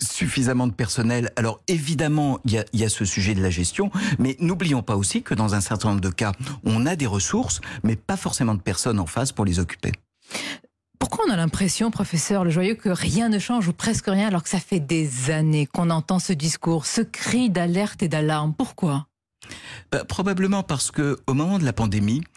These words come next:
Speaker 1: on s'est mobilisé collectivement pour la santé.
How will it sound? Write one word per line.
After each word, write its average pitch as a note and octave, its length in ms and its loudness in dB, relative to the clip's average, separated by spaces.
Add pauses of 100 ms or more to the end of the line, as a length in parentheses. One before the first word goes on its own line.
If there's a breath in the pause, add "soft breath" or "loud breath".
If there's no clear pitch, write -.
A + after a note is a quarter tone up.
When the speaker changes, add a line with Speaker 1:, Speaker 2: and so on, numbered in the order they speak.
(300 loud breath)
Speaker 1:
on C#3+ 100 2
s'est C#3 240 -2
mobilisé C3 640 0
collectivement G#2 840 -2
pour F2+ 180 -2
la F2 100 2
santé. F2+ 420 -2